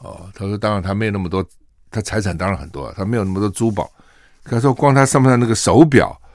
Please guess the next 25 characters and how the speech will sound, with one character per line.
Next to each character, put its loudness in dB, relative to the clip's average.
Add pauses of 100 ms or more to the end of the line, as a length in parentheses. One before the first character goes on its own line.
(160)
要 -2
申 0
报 2
都 0
很 -4
麻 -6
烦， -14 (840)
哦， -14
他 -2
的 0
手 -4
表， -4
他 -6
柜 2
子 -4
里 -6
的 -4
手 -8
表， -8 (160)
他 -8
家 0
人 -2
的 -6
手 -8
表， -12